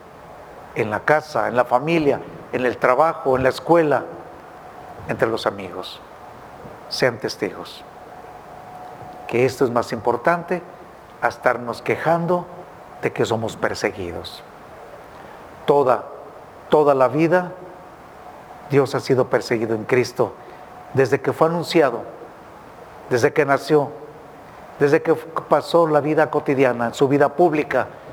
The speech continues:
pero creyendo que le daban muerte al autor de la vida,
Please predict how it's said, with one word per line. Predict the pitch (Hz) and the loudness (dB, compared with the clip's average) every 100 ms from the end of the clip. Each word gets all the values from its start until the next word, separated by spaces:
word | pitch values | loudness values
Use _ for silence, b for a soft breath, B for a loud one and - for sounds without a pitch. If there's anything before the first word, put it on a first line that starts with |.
| - - - - - - - - - - - - - - - - - - - | -18 -18 -16 -16 -18 -18 -18 -20 -20 -20 -20 -20 -20 -20 -20 -20 -20 -20 0
pero | 139 131 | 2 2
creyendo | 127 131 147 139 131 | 2 4 2 2 0
que | 123 | 2
le | 120 | 4
daban | 120 117 120 | 4 2 0
muerte | 139 143 139 135 | 2 2 2 2
al | |
autor | 123 113 120 113 | 2 2 2 2
de | 113 | 2
la | 113 | 2
vida, | 147 165 190 | 2 2 0